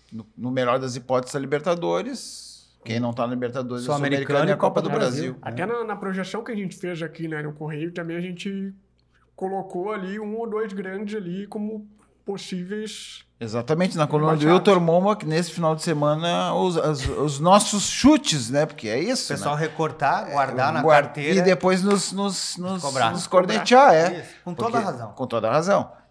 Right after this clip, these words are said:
Speaker 1: É, a gente apontou ali os favoritos ao título, é, os postulantes ali, quem pode chegar e os favoritos à queda.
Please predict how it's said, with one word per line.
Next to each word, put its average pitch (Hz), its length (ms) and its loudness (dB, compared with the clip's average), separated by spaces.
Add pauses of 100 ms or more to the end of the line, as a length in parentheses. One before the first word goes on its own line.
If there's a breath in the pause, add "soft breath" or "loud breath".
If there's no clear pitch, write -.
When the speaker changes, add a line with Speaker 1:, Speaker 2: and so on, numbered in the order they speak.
Speaker 1:
É, 92 180 -2
a 104 80 2
gente 135 240 -4
apontou 151 400 0
ali 156 120 2
os 147 80 -6
favoritos 151 480 2
ao 180 120 2
título, 254 680 -6 (560 soft breath)
é, 131 380 2
os - 220 -6
postulantes 185 960 4
ali, 147 260 0
quem 165 180 -2
pode 156 300 4
chegar 175 600 6
e 233 160 -2
os 226 260 -8
favoritos 180 800 -4
à 147 100 -4
queda. 104 400 -4